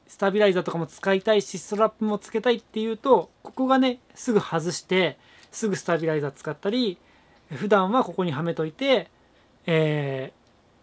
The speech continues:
ー、ね、ストラップでたすき掛けにして持ち歩くってことが可能なので、今回こちらをね、買いました。まあね、まだね、仕様は使ってないので、そこまで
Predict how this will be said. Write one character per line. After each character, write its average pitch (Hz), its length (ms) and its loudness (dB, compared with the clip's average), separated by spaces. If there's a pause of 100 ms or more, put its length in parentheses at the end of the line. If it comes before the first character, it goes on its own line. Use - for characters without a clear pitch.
(400)
ー、 202 60 -2
ね、 196 80 -2
ス - 80 -14
ト 185 80 0
ラ 170 80 4
ッ - 20 -10
プ 156 220 -8
で 156 300 0
た 156 180 -12
す - 100 -14
き 160 120 -10
掛 147 120 -4
け 151 100 -6
に 143 120 -6
し - 40 -14
て 208 140 0
持 147 160 -4
ち 147 160 -4
歩 143 80 -6
く 131 140 -14
っ - 20 -20 (200)
て 170 80 -14
こ 208 120 -2
と 220 140 0
が 262 100 2
可 165 180 -4
能 196 200 2
な 202 100 2
の 170 160 -4
で、 226 280 2 (400)
今 165 180 -6
回 127 160 -6
こ 139 140 -12
ち 156 120 -10
ら 143 100 -2
を 143 60 -4
ね、 180 220 -2 (260)
買 175 200 -2
い - 20 2
ま 226 120 2
し - 60 -4
た。 - 160 -2 (1500)
ま 220 60 -2
あ - 20 4
ね、 196 60 4
ま 240 120 4
だ 208 140 2
ね、 180 140 -2
仕 - 220 -6
様 190 400 6
は 185 280 4
使 - 200 -6
っ 196 80 0
て - 120 -10
な 233 100 0
い 185 40 -2
の 165 40 -2
で、 147 80 -2
そ 143 140 -10
こ 147 100 -10
ま 135 140 -8
で 185 260 -4